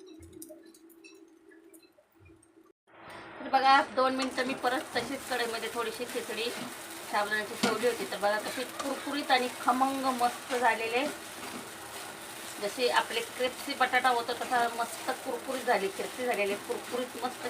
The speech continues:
छान वाटते. बघा आता मस्त बनलेले आपली साबुदाणा खिचडी. तर आता मी याला प्लेटमध्ये घेते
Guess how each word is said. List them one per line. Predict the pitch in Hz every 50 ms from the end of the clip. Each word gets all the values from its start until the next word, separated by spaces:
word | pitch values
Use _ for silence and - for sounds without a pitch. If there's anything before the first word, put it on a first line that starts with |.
| - - - -
छान | 233 240 240 233
वाटते. | 226 202 - - 208 202
बघा | 190 190
आता | 190 190 - 202 - - - - - - - - - - - - - - - - - - -
मस्त | 226 233 233 - - - - 262
बनलेले | 247 226 240 233 226 220 226 226 233 247 285 294 - - - - - - - - - - - - - - - - - -
आपली | - - - 214 196
साबुदाणा | - 240 214 208 208 208 208 214
खिचडी. | - - - - - 208 214 - 311 - - - - - - -
तर | - 214
आता | 214 214 - 220 214
मी | 220 220 226 220
याला | 220 208 220
प्लेटमध्ये | - - 233 220 208 208 214 208 202 202 202
घेते | 196 202 196 233